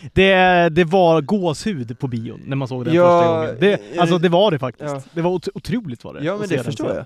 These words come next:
Speaker 2: jag. Det var gåshud när jag satt hemma i
Speaker 1: <laughs>
Speaker 2: T V-soffan och såg den första gången. Ja, men det fattar jag.
Speaker 1: <laughs> Nej, men så här,
Speaker 2: Det var
Speaker 1: hur,
Speaker 2: gåshud hemma i
Speaker 1: hur,
Speaker 2: T V-soffan också när jag, eh,
Speaker 1: hur,
Speaker 2: satt och såg den.
Speaker 1: ja, men så här, hur skriver man en sån scen? Hur, och hur kommer man på, liksom, såna karaktärer? Det är ju,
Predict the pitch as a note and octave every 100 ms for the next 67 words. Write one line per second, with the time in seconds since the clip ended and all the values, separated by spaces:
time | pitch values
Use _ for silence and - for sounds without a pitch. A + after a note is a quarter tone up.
0 | _ - A#5 A5 F3+ D#3 C#3 G3+ - F3+
1 | E3+ E3 F3 D#3 D3 F#3 F3+ C#3 B2 B2+
2 | A#2+ D3+ - D#3+ D#3 D#3+ E3+ D3 A2+ A2
3 | E3+ C3 D#3 F3 C#3 F#3 - A2 - A#3+
4 | - - - - - - - _ A3 B3+
5 | C4 A3+ F#3+ A3+ B3 F#3 B3 C4 A#3 A3
6 | F#3 E3 F#3 F3+ - D#3+ E3 D3 C3+ C3+
7 | C#3+ C#3 D3 C#3 C#3 C#3 D3 C#3+ - _
8 | A#3 G#3+ A#2+ A2 - F3+ G#3+ F#3+ A3 -
9 | A#3 A#3 A3 F#3 F3+ E3 D#3 D3 - F#3+
10 | F3 D#3+ C3+ C3+ C#3+ F3+ G3 D#3+ E3+ E3
11 | D#3+ - G3+ F3+ D#3+ C3 B2 A#2 B2 B2
12 | B2+ B2 F3 F3+ C3 - - B2 D#3 D3+
13 | E3 D3 C3